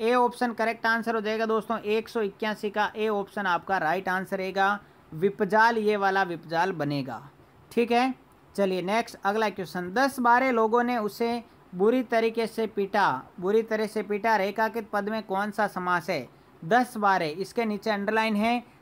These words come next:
दस बारह लोगों ने उसे बुरी तरह पीटा, तो दस बारह में कौन सा समास है? द्विगु, द्वंद्व, कर्मधारय या अवयवी भाव। मोस्ट इंपॉर्टेंट है दोस्तों ये वाला।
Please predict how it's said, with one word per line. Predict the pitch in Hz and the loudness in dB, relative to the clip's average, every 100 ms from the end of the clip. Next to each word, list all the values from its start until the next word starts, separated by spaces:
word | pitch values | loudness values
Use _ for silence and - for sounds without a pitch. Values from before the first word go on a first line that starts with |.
| - | -8
दस | 180 269 269 | 2 2 2
बारह | 220 208 208 226 | 2 4 6 4
लोगों | 226 196 196 | 2 2 2
ने | 220 226 | 0 -2
उसे | 202 214 | -2 -4
बुरी | 185 202 | -2 -2
तरह | 220 220 226 | 0 -2 -2
पीटा, | 214 202 220 226 - - - | -2 2 2 2 -2 -8 0
तो | 220 | 4
दस | 247 269 | 4 4
बारह | 254 226 220 240 | 6 6 6 2
में | 240 | 0
कौन | 214 214 | 2 0
सा | 220 233 | 2 0
समास | 196 190 180 170 | 0 0 0 0
है? | 139 - - - | -6 -6 -20 -8
द्विगु, | 160 220 208 254 262 247 - | 2 2 4 2 2 -2 -4
द्वंद्व, | 160 233 254 247 - - - _ _ _ | 2 4 4 0 -8 -20 -20 _ _ _
कर्मधारय | - 233 240 208 190 214 226 | 2 4 4 4 4 4 4
या | 214 | 2
अवयवी | - 170 190 202 202 | 0 0 2 0 0
भाव। | 165 160 143 127 | 2 2 2 0
मोस्ट | 156 196 220 220 | 0 2 2 -2
इंपॉर्टेंट | 208 214 208 214 | 0 0 0 0
है | 240 | 0
दोस्तों | 233 220 220 | 0 -2 -2
ये | 202 185 | -2 0
वाला। | 160 123 | 0 -2